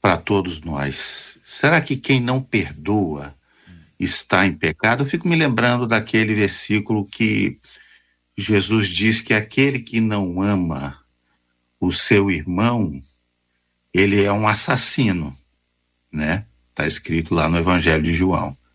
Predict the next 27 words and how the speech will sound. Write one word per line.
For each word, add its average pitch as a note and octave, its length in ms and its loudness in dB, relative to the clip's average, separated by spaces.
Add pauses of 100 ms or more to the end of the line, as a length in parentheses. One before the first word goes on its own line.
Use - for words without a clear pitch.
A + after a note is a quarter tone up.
(800)
E A#2+ 100 6
aí B2+ 120 6
eu C#3+ 80 4
fico C3+ 280 -4
pensando, A2+ 880 -2 (960)
e F#3 140 4
penso F3+ 480 0
também A#2 720 2 (100)
que - 120 -6
o F3+ 80 -2
perdão, B2 800 0
ele C#3 220 0
só G3+ 220 -2
consegue D3+ 520 0
ser - 240 0
exercido F#2 880 0 (1000)
a - 80 2
partir D#3+ 720 0
da D#3 220 2
atuação E3 680 -2
do E3 120 -2
Espírito G3+ 760 -2
Santo C#3+ 540 0
na D#3 180 0
vida A2+ 560 0
da C3 120 0
pessoa. C3 560 -2